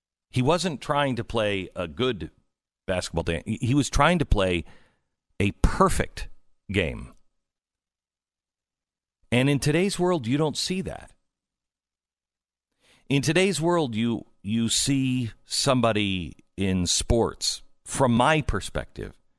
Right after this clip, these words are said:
you're watching from afar, and you don't really know the, and all you know is this guy was accused of rape in two thousand three.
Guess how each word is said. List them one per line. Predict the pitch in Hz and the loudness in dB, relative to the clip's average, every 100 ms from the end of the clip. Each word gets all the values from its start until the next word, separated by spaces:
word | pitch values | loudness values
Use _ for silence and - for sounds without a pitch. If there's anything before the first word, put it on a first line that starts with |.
| _ _ _ _ _ _ _ _ _ _ _ - | _ _ _ _ _ _ _ _ _ _ _ 0
you're | 143 | 2
watching | 131 139 156 - 143 | 4 4 4 2 2
from | 123 135 120 | 2 2 2
afar, | 101 - 113 92 52 - - _ - _ _ - | 0 0 0 0 -2 -8 -18 _ -20 _ _ -2
and | 113 113 | 0 2
you | 110 | 2
don't | 135 139 131 | 2 2 0
really | 120 127 120 | 0 0 2
know | 113 113 | 2 0
the, | 104 - | 0 0
and | 127 123 | 0 2
all | - 170 180 | 4 4 4
you | 156 131 | 4 4
know | 113 127 127 82 67 76 | 4 6 4 2 -2 -2
is | 92 87 85 - - _ _ _ _ _ _ | -2 0 -2 -6 -12 _ _ _ _ _ _
this | - - | -16 -12
guy | - 185 175 | -6 -2 -2
was | 156 151 - - - _ - | -2 -4 -6 -14 -18 _ -16
accused | - 175 170 - | -6 -2 -2 -2
of | 131 117 | -4 -2
rape | 127 165 190 - | 0 0 0 0
in | 85 | 0
two | - 95 | -2 -8
thousand | 85 87 76 69 67 | -4 -4 -4 -8 -12
three. | - 71 71 - | -10 -10 -10 -16